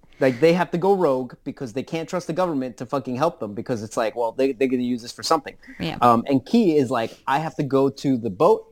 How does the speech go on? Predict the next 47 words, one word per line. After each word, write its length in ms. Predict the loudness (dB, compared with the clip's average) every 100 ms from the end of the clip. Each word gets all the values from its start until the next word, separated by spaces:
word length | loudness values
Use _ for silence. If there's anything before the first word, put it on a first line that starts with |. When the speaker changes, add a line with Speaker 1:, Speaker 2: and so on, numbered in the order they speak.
| _ _ _ _ -4
Speaker 1:
and 180 | -2 -2
the 60 |
boat 340 | 0 2 2 2
is 140 | -2
gonna 140 | 0 2
do 140 | 2
what's 220 | 0 -4
best 260 | -4 -6 -4
for 100 | -4
me 240 | 2 4
and 120 | 4 0
my 120 | -4
child." 420 | -8 -10 -12 -14
Speaker 2:
Mm-hmm. 300 | -8 -6 -6 -10 _ 0
Speaker 1:
And 220 | 4 4
then 280 | 4 2 0
Luke 460 | 4 6 4 2 -8 0
is 160 | 0
basically 520 | 4 2 2 0 0 0
like, 340 | 0 0 -2
"Well, 240 | -4 -2 0
we 140 | 2
have 140 | 2 0
to 80 |
start 240 | -4 -4 -2
the 80 | 0
revolution, 720 | 0 0 0 0 0 -6 -14 _ _ _ _ -6
and 200 | 0 2
the, 160 | 0 -2
we 200 | 2 6 8
are, 280 | 8 6 2
we 240 | 2 6
are 260 | 6 4 0 _
a 240 | -2 -2 -4 _
terrorist 400 | -8 -6 -8 -12
group, 240 | -20 -18
and 160 | -6 0
the 60 | 2
only 180 | 2
way 280 | 4 2 0 -2
to 160 | -4 -6
do 260 | -2 0
this 240 | 0 0 -2
is 140 | -2
if 160 | -2 -2
we 80 |
unite 640 | 0 0 4 4 4 0